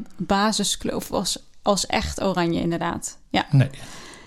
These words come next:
Speaker 1: Oké, nou, wat vonden de onderzoekers? Ze vonden eigenlijk weer hetzelfde als in hun, eh,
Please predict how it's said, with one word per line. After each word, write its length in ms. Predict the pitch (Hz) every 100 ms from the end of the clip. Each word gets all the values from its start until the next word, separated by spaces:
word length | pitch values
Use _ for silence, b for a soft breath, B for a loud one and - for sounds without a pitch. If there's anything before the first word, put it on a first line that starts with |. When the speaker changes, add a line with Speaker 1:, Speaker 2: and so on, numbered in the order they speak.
| -
Speaker 1:
Oké, 380 | 330 262 311 392
nou, 180 | 311 233
wat 200 | 294 -
vonden 240 | 285 294
de 60 | 285
onderzoekers? 460 | 269 247 294 320 302
Ze 80 |
vonden 540 | 285 294 277 262 233 -
eigenlijk 360 | - 254 254
weer 300 | 240 226 - -
hetzelfde 540 | - 254 262 262 202
als 260 | - 208 -
in 200 | 214 196
hun, 320 | 202 196
eh, 100 | 190